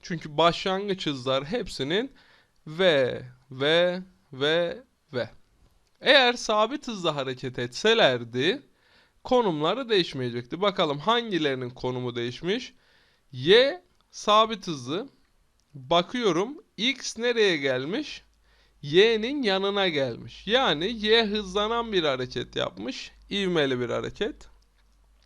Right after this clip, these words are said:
Ee, Z'ye bakıyorum. Z normalde neydi?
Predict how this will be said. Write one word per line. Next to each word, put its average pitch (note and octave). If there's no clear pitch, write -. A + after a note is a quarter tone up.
Ee, B2+
Z'ye C3+
bakıyorum. A3+
Z B2+
normalde G#3+
neydi? F#3+